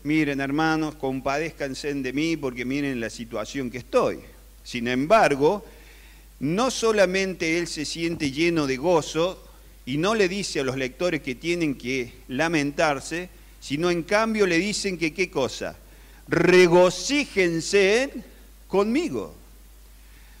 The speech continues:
gócense conmigo, alégrense conmigo", le dice el apóstol Pablo, y él estaba en una cárcel del primer siglo, que es, eran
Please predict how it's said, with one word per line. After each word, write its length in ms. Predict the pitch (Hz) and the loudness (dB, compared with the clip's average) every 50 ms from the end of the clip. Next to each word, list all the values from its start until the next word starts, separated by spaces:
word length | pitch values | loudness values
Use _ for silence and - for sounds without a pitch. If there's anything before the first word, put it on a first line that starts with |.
| - - | -20 -6
gócense 960 | 127 139 196 262 294 302 240 - - 170 151 143 131 - - 139 135 127 120 | 2 8 10 10 10 10 8 4 -2 -2 -2 -2 -2 -2 -2 0 0 0 -2
conmigo, 640 | 104 117 113 113 117 117 113 104 95 90 92 90 - - - - - - | -2 -4 -4 -2 -2 -2 -4 -4 -6 -8 -10 -12 -12 -14 -20 -20 -8 0
alégrense 1120 | - 175 185 185 190 208 233 269 311 330 330 302 262 226 202 185 170 - - 226 226 233 214 | 2 4 4 4 4 4 4 4 2 2 2 2 2 2 0 0 -2 -2 0 0 0 0 0
conmigo", 480 | 160 175 175 175 208 269 349 302 196 143 | 0 0 0 2 0 0 0 0 0 0
le 160 | 127 120 117 | 0 0 -2
dice 300 | 117 117 107 - - 110 | -4 -6 -8 -8 -6 -4
el 80 | 107 | -4
apóstol 400 | 104 104 113 113 104 - - 110 | -4 -4 -4 -6 -8 -6 -8 -8
Pablo, 500 | 98 - 135 123 113 110 113 120 135 135 - | -4 -2 -2 0 0 0 -2 -4 -6 -8 -8
y 100 | - 165 | -8 -8
él 100 | 226 254 | -4 -4
estaba 320 | 202 - - 226 226 214 185 | -4 -4 -2 -2 -2 -2 -2
en 80 | 165 | -2
una 220 | 190 208 196 165 - | -4 -4 -6 -8 -8
cárcel 580 | - - 220 233 240 247 226 - 208 180 151 | -4 -2 0 2 0 0 -2 -4 -4 -4 -2
del 200 | 147 147 139 135 | -2 -2 -2 -2
primer 440 | - - 147 156 165 190 214 196 196 | -4 -6 -8 -6 -4 -2 -2 -2 -2
siglo, 500 | - - 262 277 226 151 110 98 87 - - - - - - - - - - - - - - - - - - - - - - - - - - - | -4 -4 -4 -4 -4 -4 -8 -8 -10 -14 -16 -20 -20 -20 -20 -20 -20 -20 -20 -20 -20 -20 -20 -20 -20 -20 -20 -20 -20 -20 -20 -20 -20 -20 -12 -6
que 120 | 127 135 | -6 -6
es, 160 | 131 - - - | -6 -6 -8 -2
eran 480 | - 170 185 196 208 208 220 240 240 | 0 2 2 4 4 2 2 0 -4